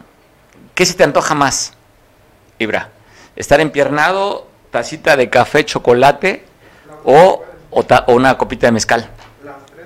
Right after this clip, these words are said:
Speaker 1: Las tres cosas, pues bueno. Qué envidia si tú tienes la oportunidad de estar en casa, ya sea, pues, porque das, te puedes dar el lujo de decir, pues, trabajo desde casa. Puedo estar aquí disfrutando tacita de café y viendo la costera de Miguel Alemán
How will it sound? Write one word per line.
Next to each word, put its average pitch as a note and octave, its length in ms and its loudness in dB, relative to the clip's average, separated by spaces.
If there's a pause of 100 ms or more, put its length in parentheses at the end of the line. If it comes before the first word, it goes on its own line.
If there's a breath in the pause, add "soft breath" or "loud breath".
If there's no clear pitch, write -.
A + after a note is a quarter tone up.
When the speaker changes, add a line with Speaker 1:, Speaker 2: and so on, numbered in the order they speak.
(160)
Speaker 1:
Las C3 280 -2
tres G#3+ 300 2
cosas, D3+ 500 0
pues B2+ 140 -10
bueno. C#3+ 380 2 (520 loud breath)
Qué G3+ 160 4
envidia C4 600 2
si F3 140 -8
tú F#3+ 140 -8
tienes E3+ 240 -6
la D3+ 80 0
oportunidad C#3+ 800 -2
de D#3+ 60 0
estar C#3 220 -2
en C3+ 120 -4
casa, C3+ 420 -2
ya A2 180 -6
sea, G#2 540 -2
pues, - 200 -20
porque G2 300 -12
das, B2+ 320 -6
te - 80 -10
puedes D3 220 -2
dar C#3 140 0
el A#2+ 120 -6
lujo A#2+ 360 -10
de B2 60 -8
decir, C#3+ 240 -16
pues, - 160 -20
trabajo - 460 -6
desde G#2 280 -6
casa. - 340 -6 (840 soft breath)
Puedo B2+ 160 -12
estar A#2+ 220 -8
aquí A#2 300 -10
disfrutando A2 720 -8
tacita A2+ 420 -8
de F#2 100 -10
café A#2+ 560 -6 (560 soft breath)
y G#2+ 100 -18
viendo A2+ 280 -10
la G2 140 -12
costera A#2 360 -6
de G2 60 -6
Miguel G#2 200 -6
Alemán A2+ 540 -6